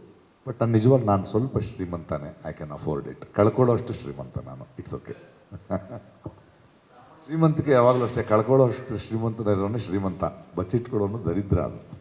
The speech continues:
<laughs> ನಗರ ಕೇಂದ್ರೀಕರಣ ಆಗ್ಬಾರ್ದಲ್ವಾ ರಂಗಭೂಮಿ?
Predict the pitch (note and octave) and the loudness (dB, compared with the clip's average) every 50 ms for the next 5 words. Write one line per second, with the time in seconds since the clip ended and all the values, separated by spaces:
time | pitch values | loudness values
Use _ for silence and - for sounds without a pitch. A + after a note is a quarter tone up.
0 | - _ - G#2 G2+ - - C#3 - - - - - _ _ _ _ _ _ - | -20 _ -12 -12 -10 -10 -14 -14 -14 -16 -20 -20 -20 _ _ _ _ _ _ -6
1 | A#2 C3 C#3+ F3 F3+ E3+ F3+ - D#3 D#3 D3+ C#3+ D3 D3 - D3+ C#3 C#3 C#3 C3+ | -2 2 4 4 4 4 4 4 4 4 6 4 2 4 6 6 6 6 6 6
2 | B2 B2+ C3 C3 - C3+ D3+ C#3 - G#2+ F2+ E2 D#2+ D#2+ D#2+ D#2 D#2+ E2 E2 E2 | 6 4 4 4 4 4 4 4 2 -4 -6 -6 -8 -8 -8 -8 -8 -8 -8 -8
3 | D#2 D2+ D#2 D2 D2+ D#2 F2+ G2+ F#2+ E2 C#2 C2+ | -8 -8 -10 -8 -8 -6 -6 -4 -6 -8 -10 -14